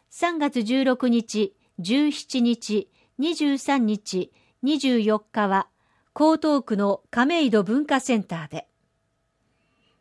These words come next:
舞台公演、ミュージカル、演劇、人形劇、コンサートなど、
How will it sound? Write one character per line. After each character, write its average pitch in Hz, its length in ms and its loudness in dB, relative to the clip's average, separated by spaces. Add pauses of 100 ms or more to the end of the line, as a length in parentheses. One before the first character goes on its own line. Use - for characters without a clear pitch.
(160)
舞 220 200 0
台 302 260 2
公 254 280 2
演、 165 280 -2 (1300)
ミ 277 160 4
ュ - 20 6
ー 269 40 4
ジ 226 140 2
カ 214 180 2
ル、 190 340 -2
演 254 280 4
劇、 226 540 0 (160)
人 285 300 4
形 269 220 4
劇、 185 500 -4 (180)
コ 320 160 -2
ン 330 60 -4
サ 220 220 2
ー 185 40 0
ト 175 200 -8
な 196 180 -4
ど、 - 140 -8